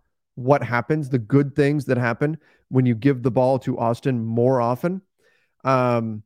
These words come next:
they saw that at the end of last season. And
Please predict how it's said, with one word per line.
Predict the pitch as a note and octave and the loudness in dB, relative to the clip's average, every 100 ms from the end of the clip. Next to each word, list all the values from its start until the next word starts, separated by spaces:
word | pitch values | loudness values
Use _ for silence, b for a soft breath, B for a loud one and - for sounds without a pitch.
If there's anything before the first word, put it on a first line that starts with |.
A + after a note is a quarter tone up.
| _ _ _ _ _ _ _ _ _ | _ _ _ _ _ _ _ _ _
they | C3+ C#3+ | 0 2
saw | - B2+ | 0 0
that | C3+ C#3 | 0 -2
at | C3+ | -2
the | C3 | -2
end | |
of | B2 | 0
last | A#2+ A2 | -2 -4
season. | C3 B2 E3 - _ _ _ _ _ _ _ _ | -6 -6 -8 -12 _ _ _ _ _ _ _ _
And | C#3+ C#3 C#3 C3 A#2+ | -2 0 0 -2 -4